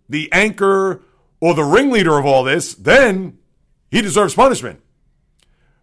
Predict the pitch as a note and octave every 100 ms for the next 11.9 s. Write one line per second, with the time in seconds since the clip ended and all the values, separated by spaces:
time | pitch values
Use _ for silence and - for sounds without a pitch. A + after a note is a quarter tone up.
0 | _ C3+ E3 F#3+ G#3 G#3+ A3 F3+ D3 A#3+
1 | B3 A#3 A3 D#3+ F3+ G#3 A#3 G#3 G3+ D3+
2 | G#3 G#3+ F#3+ G#3 G3+ F3+ G#3 A3+ F3 F3+
3 | F3 G3 F#3 A#3 F#3+ F3+ F3 D#3 E3+ F3
4 | D#3+ G3 G#3+ G3+ A#3 - E3 C#3+ E3 F3
5 | - D#3 E3 F3 G3+ F#3+ F3 G3+ G#3 F3+
6 | F3+ F3 D#3+ F3 - G#3 G#3 - D3 C3+
7 | C3 C#3 C#3+ _ _ _ _ - D3+ C#3+
8 | C#3+ D3 A3+ A#3+ - _ _ _ _ _
9 | _ C#3+ D#3 E3 F#3 G3 F3+ F3+ F3+ -
10 | B3+ G#3+ D#3 D#3 F3 E3 _ _ - F#3
11 | A#3 F#3+ F#3+ - C#3+ G3+ G#3+ F#3 F3+